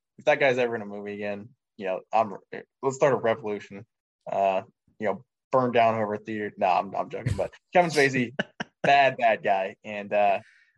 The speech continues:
Speaker 1: deserves no recognition. But we're giving him a shout out nonetheless.
Speaker 2: Yeah, it's definitely tough 'cause Bryan Singer started out with the first X-Men movie. They, you know, m-, did some other projects, and then he ended up coming back and doing Days of Future Past, and it's so good, but it's,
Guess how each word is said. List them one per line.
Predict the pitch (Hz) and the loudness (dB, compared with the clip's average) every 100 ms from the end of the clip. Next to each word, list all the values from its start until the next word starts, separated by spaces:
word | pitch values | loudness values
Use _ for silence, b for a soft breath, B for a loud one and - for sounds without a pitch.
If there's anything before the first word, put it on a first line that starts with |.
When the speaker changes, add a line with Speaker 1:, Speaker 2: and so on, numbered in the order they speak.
| - | -12
Speaker 1:
deserves | 123 131 110 | -4 -4 -4
no | 110 | -6
recognition. | 104 90 98 95 92 92 98 | -6 -8 -8 -12 -12 -12 -6
But | 95 - _ 113 | -6 -6 _ -12
we're | |
giving | 104 107 98 | -8 -10 -10
him | |
a | |
shout | - - 87 | -10 -6 -4
out | 87 - _ _ | -4 -6 _ _
nonetheless. | 95 82 76 - - _ _ _ _ _ _ | -8 -8 -14 -20 -20 _ _ _ _ _ _
Speaker 2:
Yeah, | 85 85 | -8 -8
it's | - | 0
definitely | 151 151 | 2 2
tough | - 104 - | 2 -2 0
'cause | 98 | -8
Bryan | 90 113 107 | -2 0 0
Singer | 107 101 | -2 -4
started | - 110 107 101 | -4 -2 0 -2
out | 92 | -4
with | 87 | -8
the | 92 | -10
first | 95 - | -10 -8
X-Men | 101 - 95 | -10 -8 -10
movie. | 95 92 85 b b b _ | -8 -8 -10 b b b _
They, | 95 82 85 | -4 -2 -4
you | 85 85 | -4 -6
know, | 82 87 _ - 117 | -8 -12 _ -6 -4
m-, | 120 | -2
did | 120 139 | 0 0
some | 135 | 2
other | 127 123 | 2 2
projects, | 131 110 110 107 - | 2 0 0 -4 -4
and | 101 | -6
then | |
he | 101 107 | -4 -4
ended | 101 | -6
up | 95 | -8
coming | - 117 98 | -6 -4 -4
back | 95 98 98 - - - | -2 -2 -2 -8 -20 -16
and | 90 | -10
doing | 95 98 92 _ _ | -8 -8 -10 _ _
Days | 95 87 | -6 -6
of | |
Future | - 82 82 | -10 -10 -6
Past, | 90 90 85 - | -2 -2 -4 -8
and | 82 73 73 _ _ _ | -8 -8 -12 _ _ _
it's | 87 - | -12 -8
so | - 139 | 2 2
good, | 101 101 87 80 | 4 0 0 -4
but | 80 | -8
it's, | 78 - | -8 -14